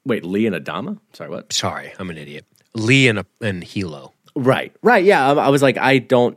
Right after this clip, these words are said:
Speaker 1: know why they would be fighting. I think it was, I honestly interpreted it as he wanted somebody, a tough, a tough fight to kinda just
Speaker 2: Sure.
Speaker 1: throw himself at really hard to kinda work out this anger. And I, I think, I almost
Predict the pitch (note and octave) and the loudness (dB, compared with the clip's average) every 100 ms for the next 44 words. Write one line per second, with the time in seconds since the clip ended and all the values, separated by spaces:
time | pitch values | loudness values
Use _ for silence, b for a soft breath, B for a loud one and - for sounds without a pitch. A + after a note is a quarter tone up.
0 | _ D3 A#2+ G#2+ G#2 G2 F#2 - F#2 E2 | _ -2 2 4 4 2 0 -4 -8 -8
1 | F2+ E2+ E2 D2+ A#2+ D#3+ D3 C3 G#2+ B | -6 -6 -4 -2 0 2 4 2 0 B
2 | B B B A#2+ C3+ C#3+ C3+ C3 A2+ G#2+ | B B B 0 4 4 2 2 2 0
3 | - A#2 B2+ A2 G#2+ G2+ G2+ - F#2+ F#2 | -4 0 0 2 2 2 2 -2 -4 -4
4 | F2 D#2 - b b - B2+ A2+ A2 G2 | -4 -8 -14 b b -4 0 2 2 0
5 | - G#2+ G2+ G2 F#2+ F#2 E2 - D3 - | 0 0 2 0 0 -4 -8 -12 -12 -8
6 | A2 - - G#2 - - B2 A2 - A2 | -8 -6 -4 -4 -6 -6 -4 -4 -2 -2
7 | - - F#2+ A#2+ - C3+ - A#2 G#2 F2 | -2 -2 -2 -2 -4 -6 0 2 0 2
8 | G#2+ G2+ - C#3+ G#2+ G#2 G2+ - - A#2+ | 2 2 4 4 4 4 0 -10 -8 2
9 | A#2 A2 A2+ A2 - G#2 G2+ F2 G2 F2 | 6 6 4 0 2 0 0 -2 -2 -2
10 | F2 F2 D#2+ F2 E2+ F#2+ F#2+ F2+ F2+ D#2+ | -2 -2 -2 -2 -2 -2 -4 -4 -6 -4
11 | E2+ D#2+ F#2 D2+ F2 - D2 D2+ E2+ F#2+ | -4 -4 -6 -6 -10 -10 -10 -8 -8 -6
12 | F#2 G2+ A2+ D#3+ C3 A2 C3+ F#3 C#3+ - | -4 -2 0 2 0 2 2 2 0 -8